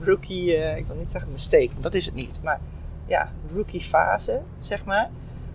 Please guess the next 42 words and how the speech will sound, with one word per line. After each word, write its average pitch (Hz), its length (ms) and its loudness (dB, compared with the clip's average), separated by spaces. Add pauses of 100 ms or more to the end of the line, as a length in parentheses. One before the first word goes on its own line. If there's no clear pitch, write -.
(120)
Omdat 240 280 6
je 254 80 2
daar 240 120 6
gewoon 233 220 2
nog 233 80 -2
niet 226 220 0
gewend 262 340 4
bent. - 460 0
En, 180 320 0
eh, 170 280 2
het 185 140 2
grappige - 520 2
is 170 120 -2
dat 185 200 4
je 180 180 4
eigenlijk, 180 580 6
op - 60 -6
het 175 80 -6
moment 185 300 -2
dat 180 180 -2
je 170 200 4 (300)
daar 185 200 8
niet 202 140 0
te 202 80 -4
veel - 180 2
over - 280 4
gaat 151 200 4
nadenken, 175 680 4 (460)
eh, 151 440 0
en 180 100 -2
ik 175 140 -6
denk 160 220 2
graag, 143 360 0 (1000)
eh, 185 100 4
maar 196 140 6
je 185 60 2
gaat 175 280 2
veel 190 200 0
meer 170 200 -4
in 160 60 -6
de 156 120 -4
doestand, 139 680 -4